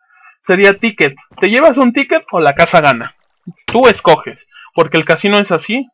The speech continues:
Realmente es malo el casino, ¿no? A ver, vamos a ver si, a huevo. Vamos a, what the fuck? Según yo la había puesto para que no, no lloviera.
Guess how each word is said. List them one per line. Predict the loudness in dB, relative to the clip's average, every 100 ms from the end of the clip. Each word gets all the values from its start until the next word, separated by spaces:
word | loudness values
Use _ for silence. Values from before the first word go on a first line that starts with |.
| _ _
Realmente | -8 -8 -6 -8 -8
es | -8
malo | -6 -4 -4
el | -8
casino, | -12 -12 -14 -14 -18 _ _ _ -20
¿no? | -20 -20 _ _ _ _ -14 -12 -14 -16 _ -16
A |
ver, | -12
vamos | -10 -10
a | -14
ver | -14
si, | -20 _ _ _ _
a | -14
huevo. | -14 -16 -20 -20 _ _ _ -20 _ _ _ _ _ -20 -20 _ _ _ _ _ -20 -18 -18 -18 _ _ _
Vamos | -4 -2 0
a, | -2 -2 _ _ _ _ _ _ _ _ _ _ _ _ _ _ _ _ _
what | -4 -4 -4
the | -10
fuck? | -4 -2 0 0 -4 -12 _ _ _ _ _ _ _ _
Según | -12 -4 -2
yo | -2
la | 0
había | 0 -2
puesto | -4 -4 -2 0
para | 0 0
que | -4
no, | -6 -4 -4
no | -4
lloviera. | -4 -4 -4 -4 -4 -6 -12